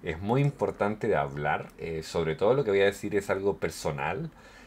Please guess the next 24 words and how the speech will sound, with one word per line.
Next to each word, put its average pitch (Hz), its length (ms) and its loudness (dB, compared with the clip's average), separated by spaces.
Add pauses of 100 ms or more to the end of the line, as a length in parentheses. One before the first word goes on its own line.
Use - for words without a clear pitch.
(160)
y 90 160 -4
no, 87 560 2
no 85 160 -2
va 85 160 4
a 82 80 0
ofender 82 400 -2
a 73 80 0
nadie 113 520 2
ni 95 240 -4
va 78 720 0
a 76 100 -4
criticar 76 420 -4
a 69 80 -4
nadie. 95 440 -4
Es - 140 -6
algo 92 260 -2
que 82 120 -6
yo 76 160 -2
veo 98 360 4
y 101 60 -2
que 82 140 -10
siento 85 340 -8
que 78 60 -6
está, 73 300 -8